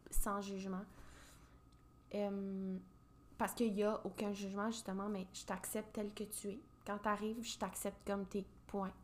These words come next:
Ta réalité est ta réalité, puis ça m'importe peu, tu sais. Fait que... j'ai aussi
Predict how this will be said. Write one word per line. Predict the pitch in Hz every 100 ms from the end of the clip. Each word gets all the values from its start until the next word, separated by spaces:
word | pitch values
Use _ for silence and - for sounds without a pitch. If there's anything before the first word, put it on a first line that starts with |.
| - - - - - - - -
Ta | 208
réalité | 208 208 202 196 220 214
est |
ta | 214
réalité, | 196 196 190 190 - 202 202
puis | - 196 190 185 190 - - - - -
ça | - 196
m'importe | 190 185 185 - 185
peu, | 190 180
tu | 196
sais. | 196
Fait | 180
que... | 185 - - - - - - - - - - - - - - - - - - - - - - - - - - - - - - - - - - - - - - - - - - - - - - - -
j'ai | 220 233
aussi | 233 226 - 262 269 269